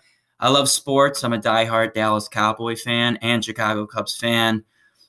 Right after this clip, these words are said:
Also love the Bulls and the Blackhawks as well. Um,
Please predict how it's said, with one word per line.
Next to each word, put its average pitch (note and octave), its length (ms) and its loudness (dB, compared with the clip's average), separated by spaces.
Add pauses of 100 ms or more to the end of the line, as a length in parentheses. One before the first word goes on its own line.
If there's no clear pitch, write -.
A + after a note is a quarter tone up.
Also D3+ 260 2
love C#3 200 4
the C3 80 -2
Bulls A#2+ 320 0
and A#2+ 80 0
the A2+ 40 -4
Blackhawks G#2+ 640 -2
as G#2+ 160 -8
well. A2 480 -2 (520)
Um, G#2 560 0